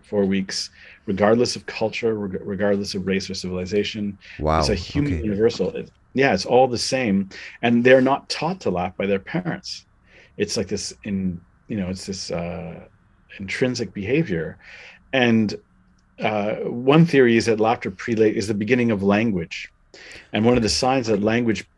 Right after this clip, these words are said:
Speaker 1: came to dominate laughter, and one of the indications of that is that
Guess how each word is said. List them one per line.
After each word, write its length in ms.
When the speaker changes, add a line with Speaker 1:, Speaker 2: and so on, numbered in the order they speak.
Speaker 1:
came 300
to 80
dominate 680
laughter, 440
and 320
one 180
of 80
the 260
indications 640
of 80
that 280
is 180
that 240